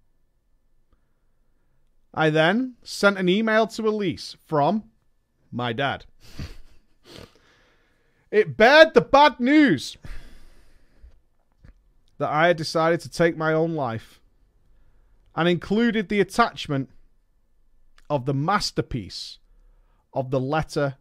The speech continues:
that I had constructed to Elise involving her. You know, Elise took it bad. I'm surprised. I'm surprised that someone took the information of a suicide badly. I'm shocked.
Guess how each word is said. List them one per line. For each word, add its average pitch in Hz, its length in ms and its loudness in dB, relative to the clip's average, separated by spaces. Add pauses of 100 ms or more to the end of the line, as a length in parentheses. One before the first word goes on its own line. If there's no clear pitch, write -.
(140)
that 127 140 -6
I 131 160 -4
had 139 160 -8
constructed - 720 -10 (580)
to 98 180 -12
Elise 82 480 -14 (800)
involving 107 460 -8
her. 101 220 -10 (3000)
You 135 100 -6
know, 170 180 4
Elise 160 280 2
took 190 200 -2
it 117 120 -4
bad. 147 340 -2
I'm 202 240 2
surprised. 127 800 -6 (640)
I'm 180 240 -2
surprised 120 760 -6
that 123 140 -10
someone 151 380 -4
took - 200 -4
the 139 80 -6
information 143 520 -8
of 123 100 -10
a 117 40 -12
suicide 135 600 -4
badly. 120 420 -10 (640)
I'm 160 200 -2
shocked. - 520 -8